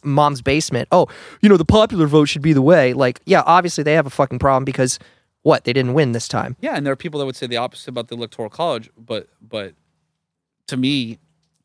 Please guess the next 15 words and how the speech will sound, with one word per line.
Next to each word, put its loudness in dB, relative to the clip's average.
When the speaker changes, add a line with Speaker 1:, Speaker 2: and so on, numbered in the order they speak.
Speaker 2:
the -10
way 0
around 0
all -4
of -6
this -6
is -14
through -12
proportional -10
voting -6
because -8
nothing, -6
nobody -2
can -8
argue -6